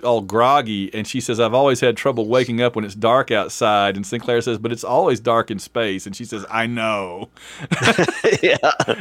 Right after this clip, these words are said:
Speaker 1: So she's always grouchy. Good old Susan.
Speaker 2: Yeah.
Speaker 1: Uh,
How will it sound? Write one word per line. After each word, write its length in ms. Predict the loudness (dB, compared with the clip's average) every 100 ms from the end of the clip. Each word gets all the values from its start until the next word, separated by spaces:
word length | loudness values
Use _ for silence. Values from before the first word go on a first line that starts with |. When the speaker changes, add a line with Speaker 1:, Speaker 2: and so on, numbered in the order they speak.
| -6 -10 -10 -10
Speaker 1:
So 180 | -4 -4
she's 240 | -4 -2
always 460 | 2 4 4 4 2
grouchy. 760 | 0 2 4 2 0 -2 -2 -2 -4
Good 100 | 0
old 180 | 0 -2
Susan. 500 | 0 0 0 -4 0
Speaker 2:
Yeah. 280 | 4 4 4 0 -12 _ -2
Speaker 1:
Uh, 260 | 2 4